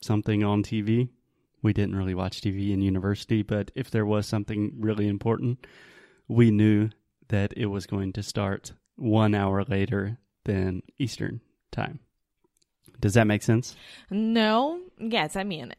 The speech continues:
Speaker 2: I didn't,
Speaker 1: Do you
Speaker 2: I
Speaker 1: understand it?
Speaker 2: Yes. <laughs>
Speaker 1: That's the point.
Speaker 2: I do understand it. I don't agree, but I do understand it.
Speaker 1: You have different time zones in Brazil.
Speaker 2: But we do different announcements for each one.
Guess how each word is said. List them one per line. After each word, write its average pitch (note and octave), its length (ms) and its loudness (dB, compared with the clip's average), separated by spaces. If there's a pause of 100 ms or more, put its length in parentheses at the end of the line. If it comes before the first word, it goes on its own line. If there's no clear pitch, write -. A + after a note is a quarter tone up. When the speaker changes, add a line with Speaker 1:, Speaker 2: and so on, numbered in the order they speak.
Speaker 2:
I F#3+ 220 -2
didn't, A3+ 520 -4
Speaker 1:
Do - 120 4
you A#2 140 8
Speaker 2:
I A#2+ 40 6
Speaker 1:
understand G#2+ 640 0
it? G#3+ 40 -4
Speaker 2:
Yes. F#3 480 0 (260)
<laughs> - 200 -2
Speaker 1:
That's - 260 2
the - 140 0
point. - 260 -4 (720)
Speaker 2:
I A3 120 -2
do - 220 -2
understand A3+ 600 -6
it. D#3 160 -10
I D#3+ 120 -4
don't D#3+ 200 -4
agree, E3+ 320 -4
but F#3+ 220 -6
I E3+ 60 -6
do E3 120 -8
understand E3+ 580 -8
it. - 220 -16 (100)
Speaker 1:
You A#2+ 180 2
have C#3+ 180 0
different D3+ 280 -4
time A#2+ 220 0
zones G#2+ 400 0
in G2 220 0
Brazil. G2 440 -2
Speaker 2:
But G3+ 320 -2
we G#3+ 120 -2
do G#3+ 260 -2
different G3 480 -6
announcements E3+ 800 -10
for D#3+ 180 -8
each C#3+ 320 -10
one. E3 380 -10